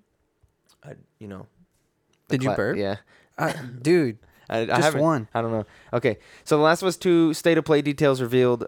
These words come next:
Speaker 1: Um, this is from Matt Kim at I G N. The latest edition of State of Play, of PlayStation State of Play live stream focuses on The Last of Us Two.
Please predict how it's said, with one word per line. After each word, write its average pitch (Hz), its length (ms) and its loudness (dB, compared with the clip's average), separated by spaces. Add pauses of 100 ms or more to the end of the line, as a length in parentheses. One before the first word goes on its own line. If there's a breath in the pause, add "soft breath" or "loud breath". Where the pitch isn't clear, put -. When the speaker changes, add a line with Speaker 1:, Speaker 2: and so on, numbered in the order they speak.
(120)
Speaker 1:
Um, 113 280 0
this 120 80 -4
is - 80 -14
from 117 180 -2
Matt 110 240 0
Kim 110 240 -2
at 101 100 0
I 101 140 0
G 104 180 -2
N. 113 160 -2 (380 loud breath)
The 127 80 0
latest 185 240 4
edition 160 300 -2
of 143 100 -2
State 151 140 2
of 143 80 -2
Play, 139 400 2 (100)
of 131 140 0
PlayStation 151 400 0
State 139 180 0
of 131 80 -2
Play 127 160 2
live 117 240 2
stream 113 220 -4
focuses 107 320 -2
on 104 140 -2
The 101 40 -6
Last 98 240 -4
of 117 60 -20
Us - 80 -14
Two. 139 260 2